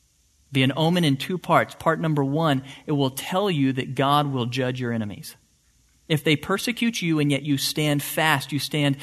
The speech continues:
steadfast in the midst of persecution, it's telling you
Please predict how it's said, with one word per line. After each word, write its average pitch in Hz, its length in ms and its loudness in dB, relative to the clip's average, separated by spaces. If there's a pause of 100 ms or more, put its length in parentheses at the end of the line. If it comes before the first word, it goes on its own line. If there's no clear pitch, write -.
(140)
steadfast 160 800 2
in 139 60 0
the 131 40 2
midst 143 300 0
of 147 100 -6
persecution, 151 580 -2
it's 135 140 -2
telling 180 380 0
you 131 160 2